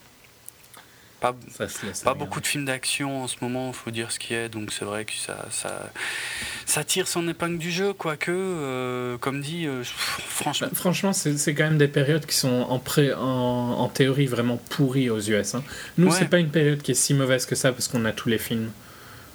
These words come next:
Speaker 2: Oscar, euh, à Oscar qui arrivent chaque
Speaker 1: Oui,
Speaker 2: semaine,
Speaker 1: ça, c'est
Speaker 2: pour
Speaker 1: vrai,
Speaker 2: nous.
Speaker 1: ouais.
Speaker 2: Mais, hum, pour eux, c'est vraiment la pire période qui existe dans l'année.
Speaker 1: Hmm.
Speaker 2: Et je trouve qu'ils s'en s-, ils ont un bon mois, hein. Lego et Robocop, c'est sympa, quoi.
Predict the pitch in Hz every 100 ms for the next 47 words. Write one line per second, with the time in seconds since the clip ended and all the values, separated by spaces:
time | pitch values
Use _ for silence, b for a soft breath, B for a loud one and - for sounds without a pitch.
0 | - - 117 - 131 120 110 107 92 110
1 | 113 - 123 110 - 107 101 110 - 110
2 | 147 120 156 147 127 147 175 - B B
3 | B B B B - 123 120 120 117 113
4 | 113 113 110 104 107 80 - - - -
5 | - - 165 156 170 - 127 123 123 120
6 | - 175 139 - 127 123 123 123 113 117
7 | 127 - 117 110 113 131 175 123 120 B
8 | B - - - - - 147 - 170 -
9 | 151 - 139 - 143 - - - 147 127
10 | 123 120 131 180 180 196 135 170 135 123
11 | 127 143 170 135 120 113 113 170 185 -
12 | - 113 113 135 -